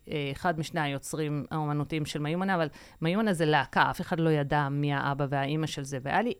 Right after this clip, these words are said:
כן חשוב שתהיה לי איזושהי הכרה במי שאני. זה איזשהו רצון שלי. חשיפה זה, זה משהו שנולדתי איתו, הרצון לחשיפה, ל-, להכרה, אבל, אה, המניע של זה אצלי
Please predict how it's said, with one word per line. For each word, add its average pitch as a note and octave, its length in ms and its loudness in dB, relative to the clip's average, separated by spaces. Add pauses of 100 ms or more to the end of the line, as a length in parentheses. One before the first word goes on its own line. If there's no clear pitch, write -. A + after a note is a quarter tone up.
(140)
כן G#3+ 220 0
חשוב G3+ 520 -2 (580)
שתהיה F#3 360 2
לי F3+ 160 0
איזושהי F#3+ 440 0
הכרה D3+ 380 0 (220)
במי D#3+ 340 0
שאני. D#3 440 -2 (680)
זה D#3 180 0
איזשהו F3+ 460 2
רצון G3 320 2
שלי. D#3+ 260 -4 (100)
חשיפה A3 640 2
זה, E3+ 220 -2 (200)
זה D#3 280 -4
משהו D#3+ 340 -2
שנולדתי D3+ 800 0
איתו, C#3+ 220 -4
הרצון C#3+ 640 -2 (540)
לחשיפה, D3+ 720 -2
ל-, D3 220 0 (220)
להכרה, D3 800 0 (680)
אבל, D#3+ 420 2 (160)
אה, D3+ 320 2
המניע E3 800 2
של D#3+ 260 -2
זה D3+ 260 -2
אצלי E3+ 460 0